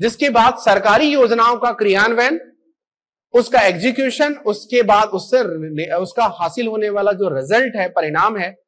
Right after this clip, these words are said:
उसको आसानी से हम check कर सकते हैं, उसे, like, आगे policy बना सकते हैं उसी के accordingly। ठीक है, समझ में आई? Next देखते हैं कि स्वयं,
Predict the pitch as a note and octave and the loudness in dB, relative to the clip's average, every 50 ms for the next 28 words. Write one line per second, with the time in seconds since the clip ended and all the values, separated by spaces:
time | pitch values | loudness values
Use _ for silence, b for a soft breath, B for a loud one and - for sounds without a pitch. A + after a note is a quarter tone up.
0 | _ _ _ - F3 E3 - A3 G#3+ - - F3 - G3 G3 G#3+ A3 G3+ G#3 G3+ | _ _ _ -12 -10 -10 -4 0 2 2 2 2 0 -4 -4 -4 -6 -6 -8 -10
1 | F3+ F3+ G3 C4 E4 - - _ _ _ _ _ _ _ _ _ _ _ _ _ | -4 -2 -2 -2 -2 -4 -8 _ _ _ _ _ _ _ _ _ _ _ _ _
2 | _ _ _ _ _ _ _ _ _ _ _ _ _ - A3 G3+ G3 G3+ - A3 | _ _ _ _ _ _ _ _ _ _ _ _ _ -2 0 0 0 0 0 0
3 | G3 - G#3+ F#3 - - G#3 G#3 A3 G3 E3+ D#3 - G3 F#3 E3 - - - _ | 0 0 -2 -4 -4 -4 -4 -4 -4 -6 -8 -8 -6 -6 -6 -6 -8 -10 -18 _
4 | _ _ _ _ - D#3+ E3+ F3+ F3+ F#3+ D#3+ D3+ E3 E3+ G3 F#3+ F#3 E3+ D#3+ E3 | _ _ _ _ -2 0 2 2 2 2 0 0 2 0 0 0 0 0 0 0
5 | D#3+ - A#3 G3+ G3+ G3+ G3+ F#3+ - F#3 - - G3 F#3 F3 D3+ F#3+ F#3 F#3 E3+ | -2 -6 -6 -6 -6 -6 -6 -6 -8 -12 -12 -12 -12 -12 -10 -12 -10 -8 -8 -6
6 | D#3 E3+ D#3+ E3 D#3+ D#3+ D#3+ E3+ D#3+ D#3+ _ _ _ _ _ _ _ _ _ _ | -4 -4 -4 -4 -6 -10 -12 -14 -16 -20 _ _ _ _ _ _ _ _ _ _
7 | _ _ - G3 F#3 A#3+ C4 B3+ - - - F#3+ F3+ G#3 G#3+ A3 A3+ A3+ A#3 C#4 | _ _ -6 -4 -2 -2 -4 -4 -8 -6 -4 -2 -2 -2 0 0 0 0 0 -2
8 | - - - _ _ _ _ _ _ _ _ _ - E3+ A#3 B3 A#3+ - C4+ B3+ | -4 -8 -14 _ _ _ _ _ _ _ _ _ -4 -2 -2 -2 0 0 0 0
9 | B3+ C4 C#4 B3+ C4 B3+ - C#4 C4 - - A#3+ G#3 G#3 A#3 C4 D4+ | 0 0 0 0 0 0 -4 -6 -8 -2 0 2 4 4 4 2 0